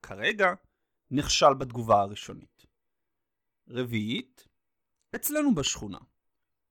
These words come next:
אין ממש חדש תחת השמש. המדינות שהיו בלתי מתפקדות לפני,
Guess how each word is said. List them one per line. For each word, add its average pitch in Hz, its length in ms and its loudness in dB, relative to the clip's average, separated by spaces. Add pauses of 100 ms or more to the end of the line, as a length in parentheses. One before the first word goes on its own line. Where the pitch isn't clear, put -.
(400)
אין 208 140 0
ממש 196 320 0
חדש 123 440 2
תחת 110 300 -8
השמש. - 600 -14 (720)
המדינות 127 640 0
שהיו 175 260 2
בלתי 165 320 -6
מתפקדות 143 640 -6
לפני, 202 580 -4